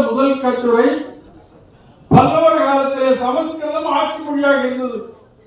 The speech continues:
என்று அந்த கட்டுரை சொன்னது. நடப்பது உலகத்தமிழ் மாநாடு, கட்டுரை சமஸ்கிருதம் ஆட்சி மொழியாக இருந்தது என்று உரைப்பது. எழுந்து முதலிலே கேள்வி கேட்டவர்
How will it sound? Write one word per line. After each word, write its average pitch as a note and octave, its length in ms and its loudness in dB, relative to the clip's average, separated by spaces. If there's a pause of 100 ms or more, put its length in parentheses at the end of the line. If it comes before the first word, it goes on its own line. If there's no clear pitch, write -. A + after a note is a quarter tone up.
என்று E4 280 2
அந்த C4 140 2 (100)
கட்டுரை C4+ 380 0 (120)
சொன்னது. A#3+ 300 2 (880)
நடப்பது C4 580 4 (100)
உலகத்தமிழ் C#4+ 600 2
மாநாடு, F#3 440 -2 (760)
கட்டுரை B3+ 460 -2 (600)
சமஸ்கிருதம் E4 840 -4
ஆட்சி F4+ 320 -2
மொழியாக C4+ 380 -4
இருந்தது G3+ 280 -8 (640)
என்று D4 220 0
உரைப்பது. A#3+ 420 0 (840)
எழுந்து D#4 460 4
முதலிலே D4 420 -2 (160)
கேள்வி D#4 300 -4
கேட்டவர் A3+ 480 -4